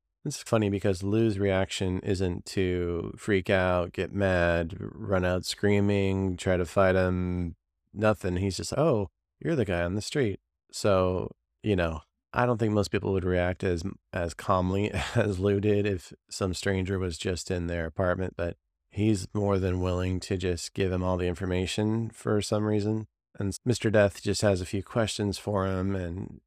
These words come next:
Lou's obliging. He's answering. And so it's made clear to Lou that today is his last day on Earth. He'll be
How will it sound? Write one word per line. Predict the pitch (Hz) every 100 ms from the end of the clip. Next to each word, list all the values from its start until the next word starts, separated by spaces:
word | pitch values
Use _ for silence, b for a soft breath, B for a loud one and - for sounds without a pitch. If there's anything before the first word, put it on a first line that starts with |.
| -
Lou's | 92 92 95 -
obliging. | - 101 101 92 92 90
He's | 101 101
answering. | 90 90 - 90 90 90 - _ _ _ - -
And | 113
so | 98 110
it's | 95
made | 113 101
clear | 117 107
to | -
Lou | 101 113 127 107
that | 95 98 95
today | - - - 135
is | 139 120 107
his | 107 101 -
last | 95 92 -
day | - 98 95
on | - 98 92 92
Earth. | 95 85 78 -
He'll | 95
be | 95 95 92